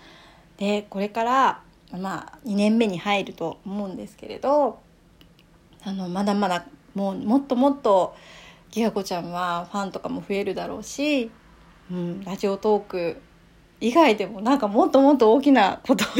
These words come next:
やってくれそうな気がしてしまってるんだけど、<laughs> そんなギガ子ちゃんをこれからも応援したいなって私は思っています。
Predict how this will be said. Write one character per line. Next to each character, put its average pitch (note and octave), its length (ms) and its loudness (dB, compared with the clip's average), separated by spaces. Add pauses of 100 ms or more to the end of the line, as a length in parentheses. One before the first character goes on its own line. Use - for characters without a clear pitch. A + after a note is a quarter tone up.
(160)
や - 80 8
っ - 80 -2
て - 120 -2
く - 140 -10
れ C4+ 160 2
そ - 220 -2
う B3 60 -2
な A#3 200 -4
気 B3 160 -2
が A3+ 140 2
し B3 80 -12
て A#3 100 4
し A3+ 140 -2
ま A3 140 -4
っ A3 60 -8
て A3 140 0
る A3 100 -4
ん G#3 60 -6
だ F3+ 100 -8
け F3 120 -10
ど、 F3+ 300 -4 (800)
<laughs> G4 920 -6
そ A3 100 2
ん G#3+ 80 -2
な G#3+ 100 -2
ギ A#3+ 140 -4
ガ C#4+ 120 2
子 A#3 100 2
ち G#3 100 -8
ゃ E3+ 120 -4
ん F#3+ 120 -4
を A3 120 0
こ F#3+ 100 -4
れ F3+ 100 -6
か G#3 120 -4
ら A#3 100 0
も F#3+ 260 -4
応 F#3 80 -6
援 F#3 160 -8
し F#3+ 60 -14
た G#3+ 160 -2
い G3 80 -8
な A3 160 0
っ A#3+ 80 -6
て G3+ 100 -4
私 F3+ 320 -8
は F3 100 -4
思 G3 180 -8
っ G#3 40 -8
て G3+ 120 -6
い F3+ 60 -6
ま A#3 260 2
す。 - 180 -16